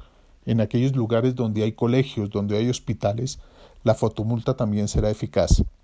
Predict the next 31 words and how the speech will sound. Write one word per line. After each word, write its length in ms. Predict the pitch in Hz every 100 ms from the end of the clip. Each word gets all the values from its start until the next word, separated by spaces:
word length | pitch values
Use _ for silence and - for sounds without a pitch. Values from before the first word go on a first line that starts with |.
| _ _ _ - -
Pero 200 | 131 127
sin 220 | - 131
duda, 380 | 147 160 107 98 - - - -
en 140 | 123 120
el 120 | 120
historial 460 | 117 - 113 123 139
de 80 |
infracciones 840 | 156 143 117 - - 147 104 - - - -
que 120 | 110
se 160 | 117
quiere 220 | 104 120 135
reducir 580 | 131 110 - 135 98 - - - -
o 120 | - 131
la 120 | 120
siniestralidad 880 | - 127 120 - 117 110 110 127 143
que 80 | 123
esté 220 | - 117
afectando 680 | - 143 - 139 135 135 135
al 140 | 123
municipio 600 | 120 110 - 160 143 110
o 40 | 101
la 120 | 98
vía 180 | 113 123
nacional, 480 | 135 - 117 139 - - - - - _ -
también 380 | 127 123 135
allí 380 | 151 143 147 151 - _ -
la 140 | 120
fotomulta 580 | - 110 113 117 113 143
cumplirá 420 | 143 117 113 107
un 100 | 113
papel 500 | 127 120 123 123 123